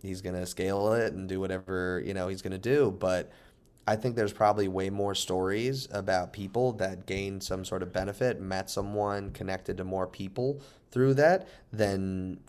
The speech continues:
anything that's gonna benefit him directly. And I think that that's a beautiful sentiment to, like, build the community first. A lot of companies, including Gong, including Chili Piper, Dooley,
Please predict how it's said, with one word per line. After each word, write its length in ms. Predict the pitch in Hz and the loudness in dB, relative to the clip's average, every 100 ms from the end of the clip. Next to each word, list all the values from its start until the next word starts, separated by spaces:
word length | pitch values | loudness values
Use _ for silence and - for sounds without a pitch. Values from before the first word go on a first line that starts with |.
| - | -4
anything 420 | 107 117 113 95 | 0 0 0 -2
that's 160 | 92 95 | -2 -2
gonna 160 | 90 90 | -2 0
benefit 480 | 95 92 95 90 | 0 0 -2 -4
him 240 | 90 92 90 | -4 -6 -4
directly. 720 | 90 87 90 - 78 80 92 - 98 | -2 0 -2 -2 -8 -8 -12 -10 -6
And 100 | 98 | -4
I 60 | |
think 400 | 95 98 95 - - | -4 -4 -4 -6 0
that 220 | 92 90 | 0 2
that's 220 | 98 95 | 0 -2
a 60 | 92 | -4
beautiful 360 | 95 92 92 | -4 -4 -4
sentiment 560 | 90 98 92 90 90 87 | -4 -4 -6 -6 -6 -4
to, 60 | 85 | -4
like, 200 | 92 90 | -4 -2
build 180 | 95 | -4
the 60 | 92 | -4
community 440 | 95 90 90 87 90 | -6 -6 -6 -6 -4
first. 400 | 92 131 139 - - - - - - - | 0 -2 -2 -14 -20 -20 -20 -20 -10 -4
A 40 | |
lot 380 | 92 92 95 101 | 0 4 6 6
of 120 | 101 | 4
companies, 520 | 101 98 127 160 170 | 2 2 2 0 -2
including 480 | - 87 92 92 90 | -6 -4 -4 -2 -4
Gong, 380 | 90 90 107 139 | -2 2 2 2
including 500 | 107 - 92 87 87 | -2 -4 -2 -2 -4
Chili 280 | - 87 95 | -4 -4 0
Piper, 380 | 120 147 156 151 | 0 0 0 -4
Dooley, 440 | 90 92 117 170 | -2 0 0 -2